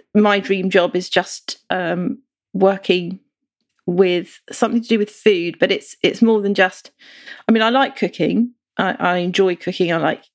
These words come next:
you know, cooking for other people, or I, you know, I did used to enjoy working at restaurants and things like that.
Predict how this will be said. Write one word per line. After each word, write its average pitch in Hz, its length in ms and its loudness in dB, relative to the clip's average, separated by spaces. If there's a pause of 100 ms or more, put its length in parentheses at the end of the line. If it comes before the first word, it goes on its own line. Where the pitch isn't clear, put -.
(200)
you 185 100 0
know, 170 180 -2 (380)
cooking 196 260 0
for 180 100 0
other 160 140 -2
people, 196 380 0
or 170 220 2
I, - 260 -2
you 170 140 -2
know, 165 160 0
I 170 60 0
did 170 300 -4 (120)
used 170 220 -4
to 180 60 0
enjoy 175 240 2
working 165 300 -2
at 143 80 -6
restaurants 185 460 -2
and 190 80 0
things 185 200 -2
like 180 140 0
that. - 240 -2